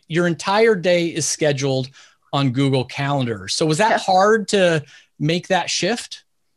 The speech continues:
Speaker 2: Yeah, it was hard at first 'cause then you have to learn Google Calendar and book things out. But once you get used to it, it works really well.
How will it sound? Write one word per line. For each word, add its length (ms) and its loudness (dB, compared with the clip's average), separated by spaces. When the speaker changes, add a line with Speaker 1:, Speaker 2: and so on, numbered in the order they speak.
Speaker 2:
Yeah, 220 4
it 60 2
was 120 -2
hard 240 4
at 220 0
first 320 2
'cause 120 -4
then 140 2
you 60 4
have 160 -2
to 80 -2
learn 360 0
Google 340 0
Calendar 840 2
and 280 -2
book 260 -4
things 320 -2
out. 640 2
But 360 2
once 240 4
you 80 2
get 240 2
used 300 -4
to 100 2
it, 240 4
it 120 0
works 380 -4
really 240 0
well. 260 -6